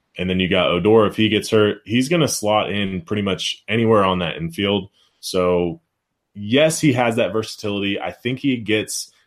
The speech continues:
you know, between four to five hundred plate appearances over the year, um, but it's gonna be all over the diamond. So, I, I, like I said, I do like him this year. Uh, I just, he kinda burst on the scene, and no one really knew, you know, what you were gonna get.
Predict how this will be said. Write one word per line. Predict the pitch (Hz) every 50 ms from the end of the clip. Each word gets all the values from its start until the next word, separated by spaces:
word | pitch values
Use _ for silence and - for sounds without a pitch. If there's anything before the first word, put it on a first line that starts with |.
| _ -
you | 101
know, | 98 92
between | 90 92 - - 104 101 95 90 - _ _ _ _ _ _ _ -
four | - 135 139 135 139 139 135 139 135 135
to | 127 117
five | - - 110 107 110 110
hundred | 113 113 113 110 107
plate | - - 104 107 107
appearances | 107 - 117 113 107 107 - - 107 95 -
over | - 101 104 101 104
the | 101 98
year, | 95 95 95 98 98 98 101 - _ _ _ _ _ -
um, | 80 85 87 87 85
but | 80 95 95
it's | 101 -
gonna | - 131 117
be | 110 107 -
all | - 85 95 104 104 98
over | 98 92 90 87
the | 85 80 - _
diamond. | - 82 76 76 71 64 60 65 -
So, | - - 85 82 80 76 73 - _ _ _ - -
I, | 98 131
I, | - 104 113 123 117 101 - _ -
like | 98 95 101 95
I | 101
said, | - 101 90
I | 85 90
do | 90 110 120 113
like | 107 104 107 107
him | 113 107
this | 104 101 - -
year. | 107 101 98 98 98 92 - -
Uh, | - 76 82 80 73 -
I | - 87
just, | 80 87 85 - - - -
he | 107 110
kinda | 110 147 165 160
burst | 127 92 110 107 110 110 - -
on | 113 110
the | 101 90
scene, | - - 95 95 98 101 101 104 104 - _ _ _ -
and | - 87 85 85 85 85 85
no | 92 101
one | 104 101 98
really | 98 95 92 85
knew, | 82 85 87 92 92 92 92 95 92 - _ _
you | - 87
know, | 85 82
what | 82 80 -
you | 85 90
were | 85
gonna | 90 85 80
get. | 67 78 82 90 113